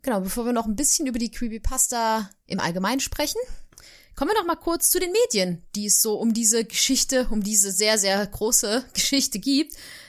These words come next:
Denn im Mai zweitausendfünfzehn gab es eine Meldung, dass Warner Bros. zusammen mit der Horrorlegende Clive Barker, der unter anderem für Hellraiser oder Book of Blood verantwortlich ist,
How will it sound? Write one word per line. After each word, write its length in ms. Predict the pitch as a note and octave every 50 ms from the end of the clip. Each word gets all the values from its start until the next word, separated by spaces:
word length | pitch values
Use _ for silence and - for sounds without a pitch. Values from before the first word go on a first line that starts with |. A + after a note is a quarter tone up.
| - _
Denn 180 | G#3+ A3 A#3+ A#3
im 160 | - - A3+
Mai 160 | A3 G3+ C4
zweitausendfünfzehn 1120 | G4 - - F4+ D#4+ D4+ C#4+ C4+ C4+ - - C#4+ D#4+ F4+ - - - - - F#3 F#3 F#3 F3
gab 180 | - F#3+ A#3
es 100 | A3 -
eine 180 | - - G#3+ G3
Meldung, 440 | F#3 F3 F3 A3 C4 D#4+ D#4+ D4+ C#4
dass 360 | - F#3 F#3+ G3+ G3 - -
Warner 280 | - B3+ F#4 F4+ G#3+ D3+
Bros. 340 | - - D#3+ G3 A#3 A3
zusammen 340 | - - G3 F#3 G#3 A3 B3+
mit 120 | B3+ A#3+ -
der 200 | A3 G3 F#3+ E3
Horrorlegende 520 | G#3 G#3+ - B3+ G#3 G3 F#3+ G3 G3+ G3
Clive 340 | F#3 - - E3 E3+ - -
Barker, 360 | - E3+ G#3 - - - E3
der 160 | F#3+ - F#3 C#3
unter 200 | E3 F3+ F3 -
anderem 380 | - G3+ G#3+ G#3 F#3+ F#3+ F#3
für 180 | - - - D#3+
Hellraiser 440 | D#3+ F3 G3 A3 G#3+ G3+ G3+ - -
oder 120 | E3+ E3
Book 160 | - - -
of 160 | E3+ E3+ -
Blood 240 | - G3+ G3+ - - -
verantwortlich 720 | - - D#3 - E3+ E3 - E3 E3+ E3+ F3+ F3 - -
ist, 200 | - B3 - -